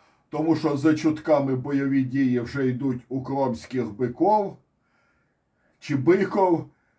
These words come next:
двадцять кілометрів, і вони бояться. Ось Анастасівка, ви знаєте, Іваніця, за котрий говорив, кромські бики. Ось так виглядає ситуація вже. Ну, це ми за що купили, за це продаємо.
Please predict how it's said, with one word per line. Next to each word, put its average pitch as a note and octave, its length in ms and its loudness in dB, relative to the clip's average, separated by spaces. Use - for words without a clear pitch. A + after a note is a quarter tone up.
двадцять D#3+ 420 0
кілометрів, D#3 640 -2
і D3+ 80 2
вони D#3+ 220 0
бояться. D3 500 -2
Ось D#3+ 380 -2
Анастасівка, F#3 1040 -4
ви F3+ 180 -2
знаєте, D#3 800 -6
Іваніця, F3+ 680 0
за F3 120 -6
котрий F#3 240 -6
говорив, E3 280 -2
кромські E3+ 640 -2
бики. D3+ 400 -2
Ось C3+ 300 -8
так A#2+ 240 -4
виглядає A#2 680 -4
ситуація F#3 840 -4
вже. E3+ 460 -6
Ну, A3 160 -2
це G3 240 0
ми D#3+ 320 2
за C#3 240 -2
що E3 200 -2
купили, D#3 520 0
за C3+ 180 -6
це C#3+ 240 -6
продаємо. C#3+ 680 -4